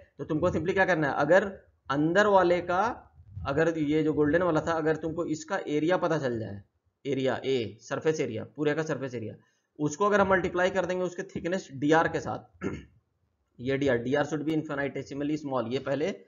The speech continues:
ये तो पहले ही assumption है कि डीआर इनफाइनिटेसिमल होना चाहिए, ये देखो यहाँ लिखा हुआ है, ठीक है, बहुत कम, ठीक है,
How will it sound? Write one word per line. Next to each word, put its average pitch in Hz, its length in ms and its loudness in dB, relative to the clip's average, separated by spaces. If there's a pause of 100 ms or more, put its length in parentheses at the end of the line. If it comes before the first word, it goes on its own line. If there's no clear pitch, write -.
(400)
ये 123 140 -2
तो 139 100 -4
पहले 139 220 2
ही 156 100 4
assumption 156 360 0
है 113 140 -2
कि 113 100 -4
डीआर 131 400 0
इनफाइनिटेसिमल 139 800 -4
होना 131 220 -2
चाहिए, 117 220 -6
ये 120 140 -4
देखो 127 180 -6
यहाँ 127 140 -2
लिखा 120 180 -8
हुआ 107 200 -4
है, 101 60 -8
ठीक 120 160 -10
है, 151 100 -2 (500)
बहुत 170 480 6
कम, 110 180 -4 (300)
ठीक 147 120 -10
है, 208 100 -6